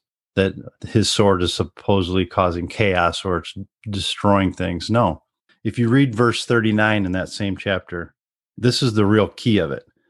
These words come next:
To save your life is to lose it, and to lose your life for my sake is to save it. So for us to then turn from our own ways and our own sickness and our own depravity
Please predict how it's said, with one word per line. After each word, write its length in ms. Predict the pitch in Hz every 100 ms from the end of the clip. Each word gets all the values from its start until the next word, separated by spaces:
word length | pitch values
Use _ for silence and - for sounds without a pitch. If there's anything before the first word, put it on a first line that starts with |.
| _
To 100 | 117
save 500 | - - 127 131 135
your 140 | 123 110
life 380 | 107 104 101
is 140 | 107 95
to 120 | -
lose 420 | 95 101 110 87
it, 180 | 78 62 _ _ _ _ _ _ _ _ -
and 160 | 110 95
to 80 | 104
lose 460 | 95 117 139 131
your 140 | 101 92
life 280 | 92 95 92
for 180 | -
my 320 | 92 92 98 120
sake 340 | - 92 87
is 160 | 98 -
to 120 | 127
save 400 | - 151 160 143
it. 180 | 82 - _ _ _ _ _ _
So 180 | - 131
for 240 | - 123
us 300 | 117 139 143
to 140 | - 131
then 480 | 110 120 113 104 90 _ _ -
turn 300 | - 131 139
from 280 | 139 127 113
our 440 | 104 117 117 113 -
own 320 | 120 123 113
ways 380 | 92 85 92 92
and 100 | 95
our 120 | 95
own 160 | 120 120
sickness 520 | - 90 - 95 -
and 80 | 92
our 100 | 98
own 120 | 107
depravity 720 | 101 - 90 85 85 87 90